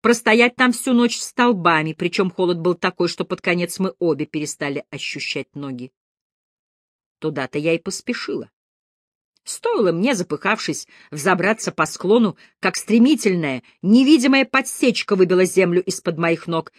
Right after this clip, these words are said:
и я обнаружила себя лежащей навзничь в ночной рубашке. К моему горлу кто-то приставил нож. «Кого ты за собой привела?» То была Европа, обнажённая, и я разглядела это, несмотря на темноту, с тремя глубокими надрезами на груди.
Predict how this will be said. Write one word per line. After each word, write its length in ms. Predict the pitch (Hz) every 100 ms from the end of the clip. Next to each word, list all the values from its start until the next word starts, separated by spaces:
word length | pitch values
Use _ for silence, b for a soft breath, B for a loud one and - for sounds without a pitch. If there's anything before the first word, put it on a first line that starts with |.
| b
и 80 | 180
я 180 | 180 185
обнаружила 480 | 175 220 247 247
себя 280 | 240 240 247
лежащей 480 | 254 226 226 226 254
навзничь 580 | 240 233 170 220 - - _
в 100 | -
ночной 340 | 196 202 - 202
рубашке. 540 | 190 180 180 - 190 _ _ _ _ _ _ _
К 80 | -
моему 260 | 214 226
горлу 320 | 214 285 302 220
кто-то 260 | 175 -
приставил 540 | - 165 - 214 262 165
нож. 420 | 147 156 - - _ _ _ _ _ _ _ _
«Кого 280 | - - 254
ты 120 | -
за 80 | 113
собой 340 | 117 127 127 113
привела?» 420 | 135 127 131 110 _ _ _ _ _ _ _ _ _ _ _ _ _
То 140 | 202
была 180 | 196 208
Европа, 500 | 214 214 226 180 -
обнажённая, 640 | 123 135 147 165 208 143 135
и 260 | 143 147 b b b _
я 120 | 190 190
разглядела 520 | 185 202 208 285 185
это, 180 | 135 139
несмотря 420 | 131 151 147 147
на 100 | 135
темноту, 520 | - 143 151 - 131 b b
с 140 | - -
тремя 260 | 180 175
глубокими 480 | 170 180 180 170 175
надрезами 560 | 175 175 175 160 123 127
на 120 | 127
груди. 420 | 123 131 117 113